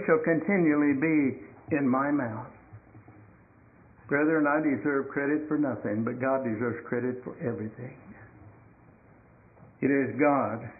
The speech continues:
who brings me to where I am. But for the grace of God, I look into the world and I say, "They go I." Praise thee,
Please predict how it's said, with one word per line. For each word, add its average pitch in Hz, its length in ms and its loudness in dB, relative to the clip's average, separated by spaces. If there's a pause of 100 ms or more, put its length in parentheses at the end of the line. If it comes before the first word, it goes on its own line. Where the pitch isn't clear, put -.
(200)
who 123 120 0
brings 123 420 0
me 127 300 0
to 113 100 -4
where 123 280 0
I 117 80 0
am. 123 300 -2
But 151 220 2
for 170 120 -2
the 160 100 0
grace 156 300 0
of 151 160 -4
God, 113 500 -4 (1160)
I 120 100 0
look 127 260 -2
into 139 200 -4
the 151 120 0
world 135 380 0
and 113 160 -2
I 110 120 -2 (100)
say, 110 140 -2
"They 104 460 -4 (300)
go 110 180 -4
I." 107 220 -6 (1900)
Praise 156 440 2
thee, 120 380 0